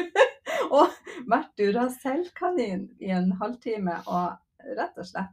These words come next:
eh, kjent det lang tid etterpå i kroppen. Så det er, har vært en veldig fascinerende læring i forhold til det med sakralsenter, så jeg er faktisk den eneste jeg kjenner som møter opp på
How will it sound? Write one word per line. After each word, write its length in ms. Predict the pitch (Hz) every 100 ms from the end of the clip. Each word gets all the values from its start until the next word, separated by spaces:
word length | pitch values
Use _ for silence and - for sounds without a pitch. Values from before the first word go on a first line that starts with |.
| -
eh, 400 | - 175 - - - _ 262 _ _ _
kjent 320 | - 240 247 254
det 180 | 165 185
lang 400 | 196 302 262 190
tid 180 | 190 -
etterpå 460 | 190 - - -
i 80 | -
kroppen. 460 | 185 196 190 240 247 _ _ _ -
Så 160 | 240 220
det 140 | 262
er, 380 | 269 226 202 220 190 180
har 180 | 196
vært 160 | 220 240
en 140 | 180
veldig 260 | 180 190 185 175 -
fascinerende 1120 | - 185 196 185 180 202 240 196 - 175 170 185 _ -
læring 720 | 180 180 190 226 233 185 185 180
i 100 | 185
forhold 340 | 190 196 196
til 120 | 185 185
det 120 | 180
med 400 | 175 160 170 185 185 _ - _ _ -
sakralsenter, 760 | 190 185 175 185 196 190 -
så 180 | - 196 196 196 - _ _ _ _ -
jeg 360 | - 190 233 330
er 220 | 226 175
faktisk 460 | 214 220 - 185 196
den 100 | 185
eneste 420 | 185 214 208 180
jeg 80 | 180
kjenner 320 | - 208 185 185
som 220 | 175 175
møter 300 | 185 185 185
opp 80 | -
på 140 | -